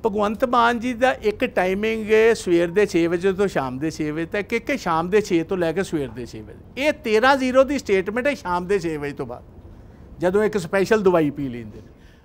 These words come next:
ਅਸਲ ਦੇ ਵਿੱਚ ਜ਼ੀਰੋ ਤੇਰਾਂ ਹੋਣੀ ਹੈ। He is finding it tough to retain ਸੰਗਰੂਰ। ਤੁਸੀਂ ਬਾਕੀਆਂ ਦੀ ਤਾਂ ਗੱਲ ਹੀ ਚ-, ਤੁਹਾਨੂੰ ਮੈਂ ਦੱਸਿਆ ਤੇ ਸਾਰੇ minister, they are all in touch with me। ਤੁਸੀਂ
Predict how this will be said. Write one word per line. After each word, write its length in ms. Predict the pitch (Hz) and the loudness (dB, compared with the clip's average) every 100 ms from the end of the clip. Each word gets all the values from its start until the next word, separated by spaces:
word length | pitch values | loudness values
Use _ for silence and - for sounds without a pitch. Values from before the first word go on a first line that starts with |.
| - | -6
ਅਸਲ 260 | 226 349 349 | -2 0 2
ਦੇ 160 | 349 320 | 2 4
ਵਿੱਚ 260 | 302 294 | 4 4
ਜ਼ੀਰੋ 400 | 285 233 220 240 | -4 -4 2 0
ਤੇਰਾਂ 320 | 240 185 165 | 0 -6 -6
ਹੋਣੀ 180 | 170 135 | -10 -14
ਹੈ। 60 | 107 _ - _ - - - - 277 | -20 _ -20 _ -20 -20 -20 -6 -2
He 120 | 330 | -2
is 60 | |
finding 520 | 262 226 214 262 320 330 | -2 0 0 0 -2 0
it 100 | 320 | -4
tough 320 | - 269 277 - | 0 0 0 -2
to 180 | 311 196 | -2 -2
retain 380 | 180 214 262 285 | -2 -2 -2 -4
ਸੰਗਰੂਰ। 500 | - 226 208 254 302 | -6 -4 -6 -6 -8
ਤੁਸੀਂ 200 | 294 320 | -6 -2
ਬਾਕੀਆਂ 340 | 240 - 269 | -2 -2 -6
ਦੀ 120 | 285 | -6
ਤਾਂ 100 | 302 | -6
ਗੱਲ 180 | 277 269 | -4 -4
ਹੀ 60 | 320 | -6
ਚ-, 100 | 285 - - - - - | -12 -20 -20 -20 -14 -4
ਤੁਹਾਨੂੰ 220 | 214 269 | -4 0
ਮੈਂ 120 | 302 | 2
ਦੱਸਿਆ 300 | 277 262 294 | 2 4 4
ਤੇ 140 | 302 | 4
ਸਾਰੇ 240 | 254 240 294 | 2 4 4
minister, 460 | 277 233 - 214 170 - - - _ - | 2 -6 -6 -8 -8 -16 -20 -20 _ -4
they 160 | 240 277 | -2 2
are 60 | |
all 320 | 285 311 320 | 4 4 2
in 40 | 302 | -4
touch 340 | 269 247 262 | -6 -6 -10
with 180 | 226 214 | -18 -20
me। 60 | 190 _ _ _ | -20 _ _ _
ਤੁਸੀਂ 300 | - 247 277 | -14 -10 -10